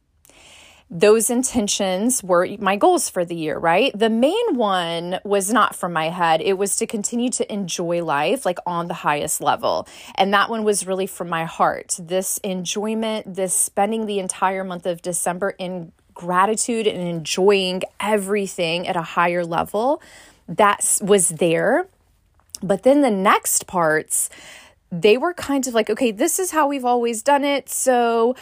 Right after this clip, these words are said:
I want, we're gonna double our impact. We're gonna double the amount of yoga students. We're gonna do this." And it was, like, on this kind of autopilot.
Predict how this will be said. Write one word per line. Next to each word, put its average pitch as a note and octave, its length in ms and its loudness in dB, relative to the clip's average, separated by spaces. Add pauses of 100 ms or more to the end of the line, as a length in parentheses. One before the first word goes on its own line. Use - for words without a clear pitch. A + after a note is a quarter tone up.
(140)
I A3+ 100 2
want, C4+ 460 -2
we're C4 160 0
gonna B3 180 0
double C#4+ 360 4
our D#4+ 140 4
impact. C4 680 -4
We're G#3+ 80 -8
gonna G#3+ 240 -6
double A#3 340 0
the C#4 140 -4
amount C4+ 260 -2
of C4 140 -6
yoga B3 180 0
students. A3 480 -6
We're A3+ 60 -8
gonna A3+ 100 -6
do A3 140 -10
this." B3 240 0
And G#3+ 120 -8
it G#3+ 60 -8
was, G#3 180 -6
like, G3+ 220 0
on G3 160 -2
this A3+ 160 -4
kind G3+ 220 -4
of F3+ 180 -4
autopilot. A#3 920 -2